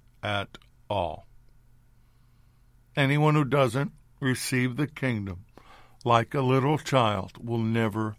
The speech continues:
enter it. Part of the failure, part of the, the fallback, part of the drawback of the church has been a lack of humility and understanding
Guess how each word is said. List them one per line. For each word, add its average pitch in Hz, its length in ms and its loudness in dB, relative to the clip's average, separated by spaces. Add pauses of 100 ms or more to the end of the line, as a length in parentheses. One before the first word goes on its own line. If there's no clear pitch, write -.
(380)
enter 110 400 -6
it. - 220 -20 (1120)
Part 160 240 8
of 175 60 2
the 165 100 2
failure, 139 640 6
part 151 320 6
of 160 100 2
the, 135 220 0 (100)
the 135 100 -2
fallback, 127 800 4
part 151 220 6
of 151 80 0
the 143 80 -2
drawback 135 800 6 (1080)
of 127 160 2
the 143 80 0
church 165 600 6 (640)
has 139 180 0
been 139 160 0
a 139 60 6
lack 147 400 4
of 160 120 0
humility 135 760 2 (720)
and 139 200 2
understanding 143 1300 4